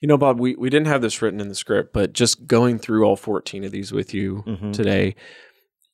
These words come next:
Speaker 1: it, it came to my mind that the, there's some common themes with this.
Speaker 2: Mm-hmm.
Speaker 1: And, and if peop-, and like you said, we're not talking prosperity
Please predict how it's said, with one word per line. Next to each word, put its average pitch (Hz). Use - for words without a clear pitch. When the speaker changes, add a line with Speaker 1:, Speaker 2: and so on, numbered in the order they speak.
Speaker 1:
it, 117
it 113
came 131
to 131
my 120
mind 104
that 98
the, 101
there's 113
some 113
common 131
themes 123
with -
this. -
Speaker 2:
Mm-hmm. 104
Speaker 1:
And, 110
and 104
if 107
peop-, 120
and 107
like 110
you 110
said, 120
we're 110
not 117
talking 117
prosperity 104